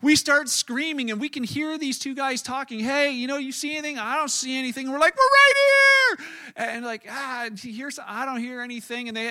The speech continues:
the truck was running, so they couldn't hear us. And we're shining our little lights like there's no tomorrow, uh, thinking that there might not be tomorrow if they don't see our lights. A-,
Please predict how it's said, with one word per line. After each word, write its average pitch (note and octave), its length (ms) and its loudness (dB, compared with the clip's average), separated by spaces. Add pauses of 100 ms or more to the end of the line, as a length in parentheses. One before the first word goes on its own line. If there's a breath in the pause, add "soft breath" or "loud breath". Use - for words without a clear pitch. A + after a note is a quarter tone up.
the G3+ 100 -4
truck C4+ 360 -6
was A3+ 160 -6
running, B3 320 -6
so A#3 120 -6
they G#3+ 120 -6
couldn't C4+ 320 -6
hear B3+ 280 -2
us. B3+ 200 -4 (420 loud breath)
And D4+ 300 0
we're D#4+ 80 4
shining E4 580 0
our D#4+ 160 6
little D#4 240 -8
lights D#4 360 -2
like C#4+ 200 -6
there's C#4 240 -8
no D4+ 240 -2
tomorrow, C#4+ 600 0 (260 loud breath)
uh, B3 120 -4
thinking C#4+ 400 -4
that A3 260 0
there D4+ 120 2
might E4 280 4
not E4+ 240 8
be E4+ 120 4
tomorrow D#4 600 6
if C#4 120 0
they D4 120 -6
don't D4 200 -2
see D#4 240 0
our C#4+ 140 4
lights. D4 480 2 (680 soft breath)
A-, E3+ 140 -20